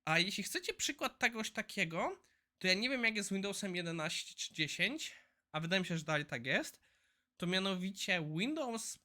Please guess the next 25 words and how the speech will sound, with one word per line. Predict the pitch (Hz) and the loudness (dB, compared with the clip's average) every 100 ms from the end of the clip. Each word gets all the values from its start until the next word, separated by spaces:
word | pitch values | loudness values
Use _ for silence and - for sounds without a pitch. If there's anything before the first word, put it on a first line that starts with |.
| - | -12
co | - | -10
jakiś | 359 - | -4 -2
czas | 277 - | -2 -6
potrzebuje | 247 - 220 220 | -8 -6 -4 -4
reseta. | 185 - 135 95 - _ _ _ | -4 -6 -8 -12 -16 _ _ _
Windows | 170 262 247 - | -4 -2 -2 -2
też | 226 214 | -2 -2
ma | 214 196 | -2 -2
taki | 190 180 | -4 -6
problem | 170 185 185 | -4 -4 -4
z | 170 | -6
akumulowaniem | 170 165 160 165 156 143 | -8 -6 -4 -2 -4 -2
danych, | 156 175 175 175 - _ _ _ _ | -2 2 2 0 -6 _ _ _ _
że | 143 147 175 | 0 2 4
jak | 151 160 | 2 2
gada | 165 175 | 2 2
się | 170 165 | -2 -4
z | - | -8
osobami, | 165 156 147 151 151 147 147 | -8 -6 0 0 0 -2 -2
z | 143 | -2
adminami, | 143 143 139 143 147 | -4 -4 -2 0 -2
to | 143 | -4
bardzo | 135 139 139 | -4 -4 -4
szybko | - - 127 | -8 -8 -6
do-, | 135 120 135 | -4 -4 -6